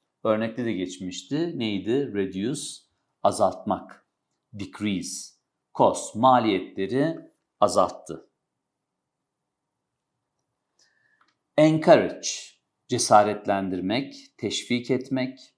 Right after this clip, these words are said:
Promote, güzel bir eş anlam. Stimulate. The government wants to encourage the use of public transport. Hükümet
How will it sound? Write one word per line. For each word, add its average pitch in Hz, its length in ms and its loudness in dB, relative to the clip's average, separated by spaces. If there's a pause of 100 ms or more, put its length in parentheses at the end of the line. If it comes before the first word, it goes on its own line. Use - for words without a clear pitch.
(1040)
Promote, 139 680 6 (760)
güzel 104 420 4
bir 98 300 -8 (140)
eş 101 220 -4
anlam. 101 640 -2
Stimulate. 127 880 2 (1200)
The 139 60 4
government 180 560 8
wants 156 380 2
to 156 80 0
encourage 143 540 0 (120)
the 139 240 0
use 139 180 0
of 139 400 -2
public 123 380 0
transport. - 800 -10 (720)
Hükümet 127 800 0